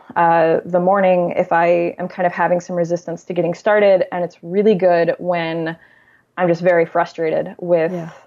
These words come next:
Speaker 1: whatever's working, um, or not working. So it's shocking how much momentum you can build up with that.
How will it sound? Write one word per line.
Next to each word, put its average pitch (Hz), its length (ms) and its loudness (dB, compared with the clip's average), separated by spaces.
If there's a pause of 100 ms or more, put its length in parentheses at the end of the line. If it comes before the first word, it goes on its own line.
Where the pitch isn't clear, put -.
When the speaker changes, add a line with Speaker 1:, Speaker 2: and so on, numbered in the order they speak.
(120)
Speaker 1:
whatever's 175 640 0
working, 160 480 -6 (220)
um, 170 460 -4 (600)
or 190 160 0
not 180 240 0
working. 170 500 -2 (640)
So 170 680 0 (380)
it's - 480 -4 (400)
shocking 277 760 -2
how - 280 -4
much - 640 -4
momentum 185 520 0
you 175 80 -2
can 175 140 -8
build 165 220 0
up 175 160 0
with 175 140 -4
that. 143 360 0